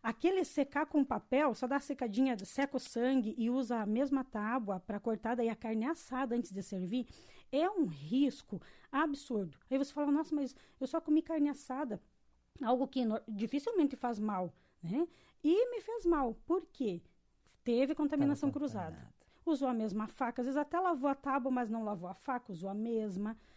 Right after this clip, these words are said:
Speaker 1: só secou com papel toalha. Não podemos. A gente comete na cozinha erros muito simples, muito básicos
Speaker 2: Que
Speaker 1: até
Speaker 2: mais, por
Speaker 1: de
Speaker 2: exemplo?
Speaker 1: contaminação. Por exemplo, lavar carne ou frango,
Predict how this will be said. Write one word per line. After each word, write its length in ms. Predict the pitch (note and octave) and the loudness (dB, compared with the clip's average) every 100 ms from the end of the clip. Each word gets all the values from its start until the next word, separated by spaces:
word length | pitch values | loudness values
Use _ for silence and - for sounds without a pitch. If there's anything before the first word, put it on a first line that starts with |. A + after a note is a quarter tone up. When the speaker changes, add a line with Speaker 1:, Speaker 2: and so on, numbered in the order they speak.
| - | -20
Speaker 1:
só 320 | - - C4+ | -10 0 2
secou 540 | C4+ - C4+ - C4+ C4+ | 2 0 0 4 6 6
com 100 | A3+ | 2
papel 360 | A#3+ - G#3 | -4 -2 -4
toalha. 680 | F#3 A3 A3+ A3+ A3 G#3+ A#3 - - - | -4 -2 0 0 -2 -2 -6 -10 -18 -10
Não 760 | G3 G3 G#3 A3 A#3 A#3 C4+ E4 - - | -2 0 2 2 2 2 0 0 -6 -6
podemos. 480 | C#4+ A3+ G#3+ F#3 - - - | -4 0 0 -2 -8 -20 -6
A 80 | A3+ | 0
gente 240 | C4+ D4 | 2 0
comete 400 | D4+ A#3 B3+ C4+ | -2 0 0 -2
na 160 | G#3+ B3 | -4 -4
cozinha 720 | - F#3 D3+ F#3+ B3 A3 - A#3 | -4 -6 -4 0 0 0 -2 0
erros 320 | B3+ A#3+ A3 | 0 2 0
muito 400 | A#3 C4+ C#4 B3+ | 2 2 2 -2
simples, 760 | - - - A#3+ A#3 A3 G#3 | -10 -10 0 2 2 -2 -4
muito 460 | A3 A#3+ A#3+ B3 A#3 | 0 0 -2 -6 -4
básicos 1080 | F3+ F3 E3+ A#3 C#4+ D#4+ G3+ E3+ - G#3 | -6 -8 -4 2 4 4 2 -2 -4 -6
Speaker 2:
Que 60 | F3+ | 0
Speaker 1:
até 100 | F#3+ | 0
Speaker 2:
mais, 420 | E3+ - - - - | 2 0 -4 -16 -6
por 120 | D#3+ | -2
Speaker 1:
de 60 | D#3 | 0
Speaker 2:
exemplo? 220 | F#3+ A#3 | 0 0
Speaker 1:
contaminação. 600 | A3 A3 A3 A3 G#3+ A#3 | -2 -2 0 0 0 -2
Por 260 | B3+ D#4 C#4+ | 4 4 4
exemplo, 340 | B3+ B3 A#3+ | 2 0 2
lavar 480 | C4 C#4 G#3 B3+ B3+ | 4 4 2 0 0
carne 480 | B3 A3+ A3+ G#3+ G3+ | -2 0 2 0 0
ou 120 | G3 | -4
frango, 640 | - A#3+ A3+ G#3+ F#3+ G#3+ | -2 0 2 2 0 0